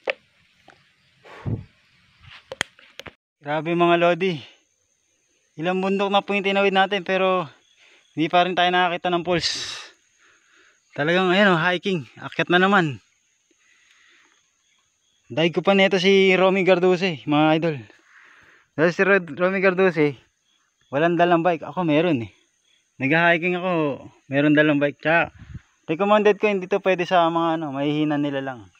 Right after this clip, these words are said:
Sa mga malalakas na lang, lang to, na Planeta Nemic, galing sa Planeta Nemic.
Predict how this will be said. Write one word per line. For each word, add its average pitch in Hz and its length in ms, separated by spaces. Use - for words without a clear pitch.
Sa 135 140
mga 160 500
malalakas 156 480
na 160 80
lang, 160 320
lang 156 240
to, 151 80
na 131 400
Planeta 143 400
Nemic, 135 400
galing 123 240
sa 135 80
Planeta 117 480
Nemic. 113 240